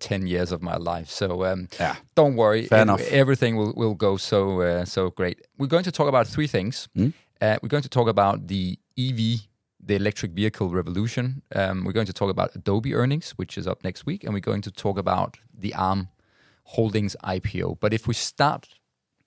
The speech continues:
Speaker 1: Oscar, with the, the electric vehicle
Speaker 2: Yes.
Speaker 1: revolution, call it what you want. On Monday, there was, uh, this article in the F T, and the day after, actually, Wall Street Journal followed up, and they both talked about,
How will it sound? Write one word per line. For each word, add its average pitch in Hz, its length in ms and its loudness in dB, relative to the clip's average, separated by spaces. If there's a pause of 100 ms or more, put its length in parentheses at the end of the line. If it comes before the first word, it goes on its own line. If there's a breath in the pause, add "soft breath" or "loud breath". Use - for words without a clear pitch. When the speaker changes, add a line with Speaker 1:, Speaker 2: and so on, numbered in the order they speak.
(160)
Speaker 1:
Oscar, 95 320 -4
with 87 300 -10
the, 95 240 -8 (960 soft breath)
the 117 100 6
electric 113 380 2
vehicle 107 580 -2 (300)
Speaker 2:
Yes. 98 220 2
Speaker 1:
revolution, 117 300 0
call 120 200 2
it 117 60 2
what 104 140 0
you 101 80 -4
want. 90 300 -6
On 127 140 0
Monday, 147 380 0 (200)
there 107 160 2
was, 107 180 2
uh, 101 120 4
this 95 160 -2
article 101 460 0
in 90 100 -2
the 90 80 0
F 90 140 -4
T, 160 320 -2
and 101 200 0
the 95 60 0
day 98 160 2
after, 101 260 0
actually, 92 240 -4
Wall 95 140 -2
Street - 180 -8
Journal 120 300 -2
followed 90 300 -2
up, 85 200 -2
and 95 100 -2
they 117 160 2
both 147 420 -2
talked - 280 -2
about, 98 560 0